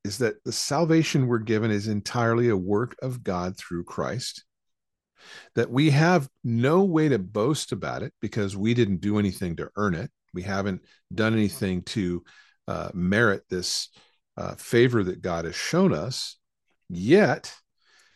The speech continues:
it is something where we begin to participate with him, and that is that we are his workmanship,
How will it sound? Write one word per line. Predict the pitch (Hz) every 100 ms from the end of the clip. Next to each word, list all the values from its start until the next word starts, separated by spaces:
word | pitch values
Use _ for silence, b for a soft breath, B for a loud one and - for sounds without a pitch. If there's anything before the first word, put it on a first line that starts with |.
| b
it | 123
is | 233 262
something | - 95 113 104
where | 104
we | 107 123
begin | 117 104 110 101 101
to | -
participate | 98 98 85 - 156 - - 101 -
with | 95 120 -
him, | 80
and | 80 90
that | 107
is | 107 -
that | 95 92
we | 101 117 127
are | 110
his | 95 170 -
workmanship, | 104 95 - 90 82 - 80